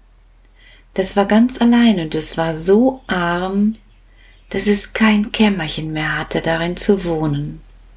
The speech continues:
Und kein Bettchen mehr hatte, darin zu schlafen.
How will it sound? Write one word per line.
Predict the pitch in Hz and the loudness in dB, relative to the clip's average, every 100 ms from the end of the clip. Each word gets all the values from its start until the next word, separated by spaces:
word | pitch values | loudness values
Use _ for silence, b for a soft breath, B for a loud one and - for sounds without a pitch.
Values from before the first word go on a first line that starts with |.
| - - b b b b b b - | -20 -20 b b b b b b -2
Und | 208 185 - - - | 0 0 -6 -8 -4
kein | 190 196 190 185 | 0 0 0 -2
Bettchen | 185 185 185 - - 165 | 0 0 0 -2 -2 -4
mehr | 160 165 160 | -4 -4 -4
hatte, | - - | -6 -8
darin | 160 165 160 151 | -6 -6 -4 -4
zu | 147 - | -4 -2
schlafen. | 180 175 170 165 160 - 156 151 | -2 0 2 2 0 -4 -10 -10